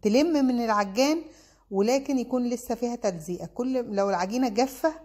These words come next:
هنا حطيت بس رشه ملح، لو العجينه جافه منك او ناشفه هت-، هتديكي خبز جاف ومكتوم، فلازم العجينه يكون فيها تلزيقه. هنا بقى في المرحله الاخيره هضيف معلقتين زيت،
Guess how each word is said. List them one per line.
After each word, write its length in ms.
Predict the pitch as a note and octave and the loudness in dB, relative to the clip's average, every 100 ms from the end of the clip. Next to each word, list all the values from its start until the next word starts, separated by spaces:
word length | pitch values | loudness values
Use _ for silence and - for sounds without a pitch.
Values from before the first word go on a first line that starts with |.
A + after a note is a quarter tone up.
| - _ _ _ - | -20 _ _ _ -6
هنا 160 | A#3+ A3+ | -2 -2
حطيت 400 | - - A3 F3+ | -4 -4 -2 -2
بس 280 | G#3 - | -6 -6
رشه 280 | G#3+ A3 A3+ A#3 | -8 -8 -8 -2
ملح، 360 | C#4 D#4 - - | -2 -2 -8 -4
لو 140 | G3 | -2
العجينه 360 | F#3 F3 A3+ A#3+ | -2 -2 -2 -2
جافه 420 | G#3+ A#3 - A3 | 0 -2 0 0
منك 400 | A3 B3+ C4 C4 | 2 2 2 0
او 180 | G3+ G3 | -2 0
ناشفه 420 | A#3 C4 - E4+ - - - _ _ | -2 -4 -2 -2 -2 -20 -20 _ _
هت-، 440 | - G#3+ - - G#3+ G3 F#3+ F#3+ | -4 -4 -4 -6 -2 -2 -2 -4
هتديكي 500 | G3 G3 F3+ A#3+ - | -4 -6 -6 -6 -6
خبز 360 | A3 - G#3+ F#3 | -4 -4 -2 -2
جاف 680 | E3 G3 F3+ - - - - - | 0 2 2 -4 -20 -20 -20 -8
ومكتوم، 480 | F#3 F#3+ - G3 D#3 | -6 -6 -8 -8 -6
فلازم 480 | - F#3+ A#3 B3+ A#3+ | -4 -4 -2 -2 -2
العجينه 360 | G3 G3 C4 | -4 -2 -2
يكون 220 | B3+ B3 | -2 -2
فيها 220 | A3+ A#3+ A#3 | -4 -4 -4
تلزيقه. 540 | G3 E3+ D3+ E3+ D#3+ - - - _ D4 | -6 -6 -6 -8 -8 -12 -20 -20 _ 2
هنا 180 | D4+ | 4
بقى 380 | C#4 D4 D4 C#4+ - | 4 2 2 -2 -8
في 320 | - A#3 A#3+ - | -6 -2 -2 -4
المرحله 1300 | G3+ G3 F#3+ F#3 F3+ F#3 F3+ F3+ F#3+ F#3+ F#3 B3+ C4 | -8 -10 -8 -6 -6 -6 -6 -6 -8 -10 -4 -2 0
الاخيره 560 | A#3+ G#3+ C#4 D#4 D4 D4 | -2 -4 -4 -4 -6 -4
هضيف 360 | G3 G3 B3 | -4 -4 -4
معلقتين 600 | A3 F#3+ F#3 F#3 G#3+ G#3 | -4 -4 -4 -4 -2 -2
زيت، 520 | E3+ G3 C#4 F4+ - | -2 0 0 -2 -8